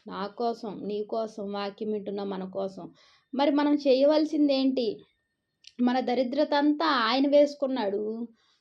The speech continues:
మనల్ని ధనవంతులుగా చేయాలని, మరి మన స్థితిగతులు మార్చాలని, మనం ఆశీర్వదింపబడాలని.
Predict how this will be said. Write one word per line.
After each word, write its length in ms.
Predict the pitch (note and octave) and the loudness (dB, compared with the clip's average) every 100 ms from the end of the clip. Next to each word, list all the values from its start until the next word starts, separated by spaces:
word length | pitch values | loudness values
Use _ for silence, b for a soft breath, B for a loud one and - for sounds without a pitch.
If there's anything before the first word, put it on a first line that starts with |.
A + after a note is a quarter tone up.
| _ - | _ -10
మనల్ని 680 | G#3+ A#3 A#3 A#3+ D#4+ A4 A3+ | -6 -4 -2 0 0 -2 -4
ధనవంతులుగా 600 | A3 A3 A#3 A#3+ A#3+ A#3+ | -4 -4 -4 -4 -2 -4
చేయాలని, 800 | A#3+ A3+ A3 G#3+ G3+ G3 F#3+ _ _ _ C4+ | -6 -4 -2 -2 -4 -6 -10 _ _ _ -8
మరి 720 | B3+ C4+ C#4 C4+ B3 A#3+ B3+ | -2 0 2 0 0 0 -2
మన 160 | A#3 A#3+ | -4 -8
స్థితిగతులు 580 | - C4+ C#4+ D4 D4 D4+ | -4 -2 2 4 4 2
మార్చాలని, 760 | B3+ A#3 A#3+ - B3+ A#3+ G#3+ | 2 -2 -4 -4 -2 -2 -2
మనం 280 | F#3+ G#3+ G#3+ | -4 -4 -4
ఆశీర్వదింపబడాలని. 1300 | G3+ A3+ A#3 B3+ B3+ C4 C4 B3+ B3 A#3+ A#3 G3+ G3+ | -4 -4 -2 0 0 0 0 0 0 0 0 -4 -8